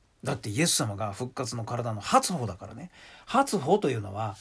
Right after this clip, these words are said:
その後に続くものがあるから初歩っていう表現をしているんですよ、聖書はね。だから私たちも同じように復活すると。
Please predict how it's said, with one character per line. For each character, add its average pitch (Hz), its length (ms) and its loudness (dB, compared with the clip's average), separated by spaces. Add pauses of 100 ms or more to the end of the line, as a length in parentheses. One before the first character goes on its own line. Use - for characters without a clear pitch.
そ - 160 2
の 220 120 2
後 233 280 0
に 196 140 0
続 165 280 -2
く 208 80 -2
も 226 100 2
の 226 80 0
が 165 220 2
あ 196 60 10
る 233 100 4
か 185 100 4
ら 190 100 4
初 - 280 -2
歩 202 120 6
っ 214 60 2
て - 80 0
い 131 160 2
う 139 60 2
表 127 200 2
現 127 100 -4
を 110 40 -4
し - 120 -6
て 135 80 0
い 123 40 -2
る 113 60 -6
ん 104 40 -8
で 101 80 -8
す - 100 -8
よ、 - 120 0
聖 104 180 -4
書 98 120 -10
は 92 80 -12
ね。 - 220 -12 (260)
だ 165 140 8
か 147 80 4
ら 110 120 2
私 247 320 6
た 175 120 4
ち 117 180 -8
も 117 280 -4 (300)
同 208 260 6
じ 277 140 4
よ 285 260 6
う 240 40 2
に 311 200 0 (520)
復 - 160 -2
活 - 260 2
す - 100 2
る 160 120 4
と。 - 100 -10